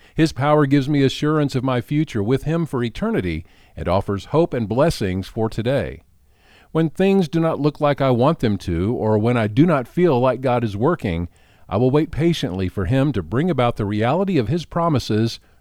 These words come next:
through His power. His actions on the cross prove He will continue to do all He has promised.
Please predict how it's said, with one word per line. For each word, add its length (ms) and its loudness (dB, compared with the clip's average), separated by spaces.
through 360 4
His 260 2
power. 560 -6
His 280 2
actions 440 0
on 120 0
the 60 -2
cross 420 -4
prove 320 2
He 200 -2
will 120 2
continue 480 2
to 120 0
do 200 2
all 280 2
He 100 2
has 120 0
promised. 600 -4